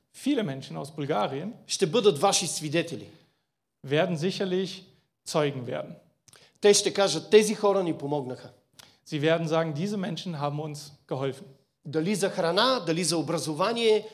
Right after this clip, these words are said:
Speaker 2: дали за музика.
Speaker 1: Ob es Unterstützung war im Hinblick auf Essen, auf Bildung, auf Musik und Gemeinsamkeiten.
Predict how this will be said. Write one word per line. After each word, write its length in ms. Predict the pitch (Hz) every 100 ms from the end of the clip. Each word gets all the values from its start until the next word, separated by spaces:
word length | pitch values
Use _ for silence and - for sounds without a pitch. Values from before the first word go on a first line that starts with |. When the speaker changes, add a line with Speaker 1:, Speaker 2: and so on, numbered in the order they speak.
| -
Speaker 2:
дали 280 | 123 147 190
за 300 | 160 156 147
музика. 640 | 147 220 208 - 196 156 - - - _ -
Speaker 1:
Ob 160 | 151
es 140 | 170 175
Unterstützung 640 | 147 160 208 214 190 175
war 180 | 165 180
im 100 | 165
Hinblick 400 | 165 180 175 165
auf 320 | - 147 143 - - _ _
Essen, 340 | 185 202 214 202 - - _
auf 260 | 143 120 -
Bildung, 540 | 185 190 190 185 185 - - _
auf 200 | - 143
Musik 480 | 151 143 185 226 -
und 280 | - 143 -
Gemeinsamkeiten. 800 | 143 156 185 185 170 170 170